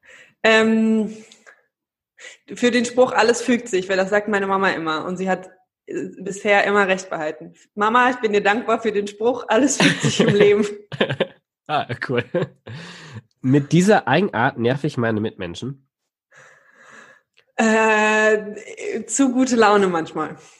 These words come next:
Speaker 2: Hm, okay, ja.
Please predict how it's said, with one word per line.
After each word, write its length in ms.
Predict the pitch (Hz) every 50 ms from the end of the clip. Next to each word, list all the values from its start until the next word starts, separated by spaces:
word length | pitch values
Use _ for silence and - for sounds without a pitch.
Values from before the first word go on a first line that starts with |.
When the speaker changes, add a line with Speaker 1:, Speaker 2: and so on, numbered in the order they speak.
| _ _ _ _ _ _ _ _ _ _ _ _ _ _ _ _ _ _ _ _ _ _ _ _ _
Speaker 2:
Hm, 340 | - 262 269 104 90 - _ _ _ _ _
okay, 300 | 143 - - 139 151 160 - -
ja. 200 | - 127 135 147